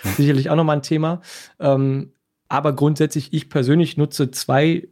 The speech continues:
Speaker 2: Anbieter aktiv. Einen für mein Fiat Gateway, also da, wo ich quasi Euro auch dann auf mein Konto auszahle. Das heißt, ähm, meine Unternehmenseinnahmen, ich zahle mir kein Gehalt aus, ich zahle alles auf die Holding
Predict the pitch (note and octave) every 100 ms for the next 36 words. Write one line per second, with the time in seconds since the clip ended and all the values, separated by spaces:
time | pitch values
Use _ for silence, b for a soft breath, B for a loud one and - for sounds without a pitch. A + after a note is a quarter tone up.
0 | - C#3 D3+ D3+ D#3 C3 - - D#3+ F#3+
1 | - C#3+ D3+ C#3 C3+ B2+ B2 - F3+ F#3
2 | E3 F3 F3 E3+ D#3 C3+ C3+ C3 C3 -
3 | C3 B2 C3+ - C3+ C3+ C3+ C3+ C3+ B
4 | B - C3+ B2+ C3+ C#3+ C3 B2 D3 E3+
5 | E3 D#3+ D#3+ - D#3 D#3 D3 - C3+ C#3
6 | - C#3 B2 A#2+ B2 _ _ - B2+ C#3
7 | B2+ B2 C3 C#3+ C3+ - - C#3 D3 C#3+
8 | D3+ D#3 C3 - C3 C3+ C3+ C3 A#2 C#3
9 | C#3 C#3+ D3 - - B B B - -
10 | C3 C3+ B2+ C3 - B2 C#3+ D3+ D3 C#3+